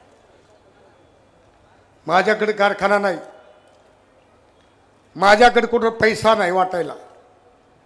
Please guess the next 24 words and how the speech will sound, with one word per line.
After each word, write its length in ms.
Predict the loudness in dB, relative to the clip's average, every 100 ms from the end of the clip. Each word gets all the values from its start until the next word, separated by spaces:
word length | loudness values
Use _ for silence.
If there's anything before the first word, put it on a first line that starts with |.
| _ _ _ _ _ _ _ _ _ _ _ _
आज 220 | -2 -2 -2
सुरेखा 380 | -6 -8 -6
ताईने 340 | -6 -4 -2 0
सांगितलं, 440 | 0 0 -2 -6 -8 -14 -20 _ _ _ _ _ _ _ _ _ _ _ _ _
ह्या 140 | 2 4
लोकांना 400 | 4 0 -4 -4
कुणाला 300 | -4 -6 -4
पैसे 340 | -6 -6 -6
देऊन 200 | -6 -6
मी 120 | -6
इथं 180 | -4 -2
आणलं 260 | -2 -4 -10
नाही. 120 | -14 -20 -20 _ _ _ _ _ _ _ _ _ -2
सुरेखा 300 | 0 0 0
ताईला 300 | 0 0 0
फोन 280 | 2 2
केले, 300 | 4 0 -2 -4 -10 -20 _ _
कुणाचे 320 | -4 -2 -2
फोन 240 | -2 -4 -2
केले 140 | 0
मला 180 | 0 0
माहिती, 320 | 0 -4 -6 -16 -20 _ _ _ _ _ _ 0
"येऊ 200 | 4 4
नका." 380 | 4 4 2